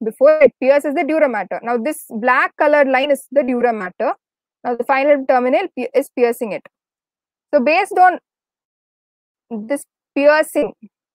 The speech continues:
okay, we can divide this filum terminale into two parts. One is called the filum terminale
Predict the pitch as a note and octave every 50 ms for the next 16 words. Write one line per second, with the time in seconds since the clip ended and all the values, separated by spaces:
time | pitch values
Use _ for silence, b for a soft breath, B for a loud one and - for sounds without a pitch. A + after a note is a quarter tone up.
0 | _ - - G3+ F#3+ D4 E4 D#4+ B3+ C4 C4 - C#4 B3 B3 A3 B3+ B3+ C4 D#4+
1 | F#4 G4 F#4 D#4+ D4 - - B3 A#3 A#3 B3 C4+ C#4 C4 A#3 A#3 G#3 G3+ G3+ G#3
2 | A#3+ D#4 E4+ D#4 C#4 E4+ F#4+ - _ G4 G4 G4+ F#4+ - - A#3 A3 F3 - -
3 | - - - _ _ _ _ _ _ - A3+ A#3+ C4+ E4 E4+ - - - C4+ A3
4 | G#3 A3 C#4 C#4 - A#3+ A3+ A#3+ C4+ D4+ D#4 D4 C4+ B3 G#3+ G#3 G#3 A3 A3+ B3
5 | C4+ C#4+